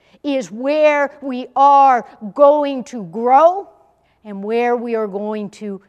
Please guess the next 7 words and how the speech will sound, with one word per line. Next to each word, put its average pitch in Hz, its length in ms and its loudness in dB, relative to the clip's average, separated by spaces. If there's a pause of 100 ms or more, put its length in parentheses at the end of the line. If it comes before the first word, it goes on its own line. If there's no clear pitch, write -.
see 208 920 -10 (380)
God 202 420 -4
show 214 400 -6
up 160 380 -14 (1120)
in 220 240 -6
our 165 160 -12
lives. - 760 -20